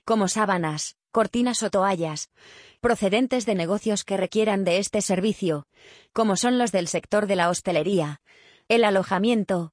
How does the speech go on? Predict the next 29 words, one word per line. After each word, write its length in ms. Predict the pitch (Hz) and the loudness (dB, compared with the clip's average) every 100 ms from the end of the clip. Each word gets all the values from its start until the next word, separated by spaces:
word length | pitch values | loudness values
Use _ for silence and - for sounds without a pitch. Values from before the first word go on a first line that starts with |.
| _ | _
los 240 | 220 208 - | 2 2 2
centros 460 | 240 247 254 240 | -2 -2 -2 0
de 120 | 196 | 0
estética 540 | 165 - 214 214 214 180 | 0 0 -2 -2 -2 0
o 80 | 180 | 2
las 180 | 170 | 0
peluquerías. 840 | - 208 185 180 160 151 143 - - _ _ _ _ _ _ _ _ _ _ _ | 0 0 0 0 -2 -2 -4 -8 -14 _ _ _ _ _ _ _ _ _ _ _
También 460 | - 233 214 269 247 | -2 0 2 2 2
es 160 | 233 | 2
el 140 | 214 175 | -2 -2
caso 300 | 202 196 226 | -2 0 0
de 120 | 185 | 0
Vicente 460 | 165 - 220 220 208 | -2 -2 -2 -2 0
Cerdán, 580 | 202 180 196 190 180 160 _ _ - - - _ | 0 0 0 0 -2 -8 _ _ -20 -20 -20 _
quien 220 | 254 226 | 0 0
tras 180 | 202 202 | 0 -2
su 140 | - | -2
paso 320 | 190 220 - 254 | -2 -2 -2 -2
por 180 | 220 | 0
el 120 | 180 165 | 0 0
programa 560 | 175 165 185 196 170 | 0 2 2 2 0
aspe 260 | 190 - 190 | -2 0 0
Emprende 480 | 156 151 208 208 185 | 0 0 0 0 0
puso 320 | 226 - 190 | -2 0 0
en 160 | 175 | 0
marcha 320 | 180 214 - 208 | 0 0 -2 -4
su 160 | 196 | -2
empresa 480 | 170 156 208 208 214 | 0 0 -2 -2 0
Mediambi, 720 | 185 165 208 202 202 180 156 | 0 0 0 2 0 0 -4